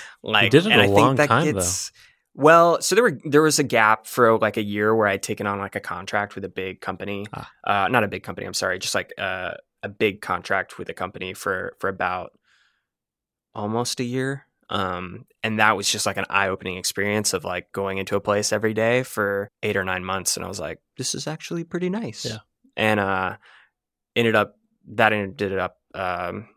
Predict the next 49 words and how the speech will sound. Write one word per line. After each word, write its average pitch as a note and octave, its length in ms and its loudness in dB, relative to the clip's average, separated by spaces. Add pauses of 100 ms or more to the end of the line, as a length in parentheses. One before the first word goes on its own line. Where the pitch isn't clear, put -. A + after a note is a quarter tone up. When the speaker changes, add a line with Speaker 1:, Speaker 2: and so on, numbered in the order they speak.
(100)
Speaker 1:
just, - 180 -2
like, F2+ 140 -4
closing F#2 380 -2
out. F#2+ 300 -4 (180)
And F2+ 480 -6 (120)
I G2+ 100 -2
went G2 220 -4
back F#2 200 2
into F#2 120 -10
freelance. F#2 640 -6 (640)
And - 60 -12
I - 20 -8
was F#2 100 -8
like, F#2 120 -8
"This G#2 160 -4
isn't D#2+ 200 -10
working - 280 -14
Speaker 2:
You G#2 60 0
Speaker 1:
out." G2+ 60 2
Speaker 2:
had F#2 100 2
the F#2+ 80 -2
contrast F2+ 560 -4
there. F#2+ 260 -10 (100)
Speaker 1:
Yeah. G2 340 -2 (220)
So - 140 0
I G#2 60 4
had, A#2+ 140 4
like, A2+ 120 0
a G#2+ 60 -2
really G2 240 -4
nice F#2 200 -6
contrast G2+ 460 -6
of, F2 100 -6
like, F2 280 -6 (560)
doing F#2 240 -2
full-time F2+ 440 -4
for - 140 -6
a F#2 40 -6
year F2+ 380 -8
and F#2+ 100 -10
then F#2 100 -10
doing F2 160 -10
freelance F2 400 -8
for F2 100 -6
a F2+ 40 -10
year F2+ 200 -6
and F2 80 -12
realizing, F2 400 -8
like, - 280 -14